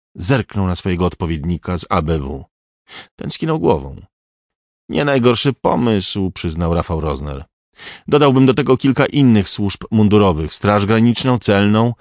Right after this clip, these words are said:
Służbę Więzienną, może nawet Inspekcję Transportu Drogowego czy Straż Ochrony Kolei". "Panowie zwariowali", orzekł sceptyk z policji. "Może jeszcze Służbę Leśną?"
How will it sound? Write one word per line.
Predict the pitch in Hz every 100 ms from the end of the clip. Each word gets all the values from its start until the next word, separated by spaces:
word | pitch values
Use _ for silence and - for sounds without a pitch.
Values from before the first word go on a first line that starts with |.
| _
Służbę | - - 113 98
Więzienną, | 107 113 110 113 123 117
może | 104 101
nawet | 101 101
Inspekcję | - - 113 104 113
Transportu | 120 117 151 135 113
Drogowego | 110 101 98 98 98
czy | 110
Straż | 98 110 107
Ochrony | - 113 113
Kolei". | - 139 156 76 - - _ _ _ _ _ _
"Panowie | - 82 - - 127 - -
zwariowali", | - - - - 120 78 - 202 95 69 - - _ _ _ _
orzekł | - 90 92 92
sceptyk | 92 - 92 82 -
z |
policji. | - 80 71 - 71 - - - _
"Może | - 123 151
jeszcze | 151 180
Służbę | 160 247 262 220 123
Leśną?" | 90 80 - 78 53